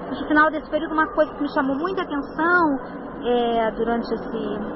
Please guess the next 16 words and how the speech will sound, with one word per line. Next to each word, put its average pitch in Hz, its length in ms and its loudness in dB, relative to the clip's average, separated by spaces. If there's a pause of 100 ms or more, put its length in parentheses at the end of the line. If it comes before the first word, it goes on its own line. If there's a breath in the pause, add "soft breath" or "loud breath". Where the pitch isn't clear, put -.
(260)
esse - 240 -4
tempo 311 440 6 (140)
foi 285 180 10
a 294 80 6
referência 302 840 -2 (320)
que 269 80 -4
esses 269 240 -4
jovens 262 340 4 (100)
fazem 262 400 -2
o 247 40 -12
tempo 339 420 -6
todo, 294 300 0
né, 254 180 -10
fazendo 269 220 -6
esse 254 160 -12
percurso 247 500 -6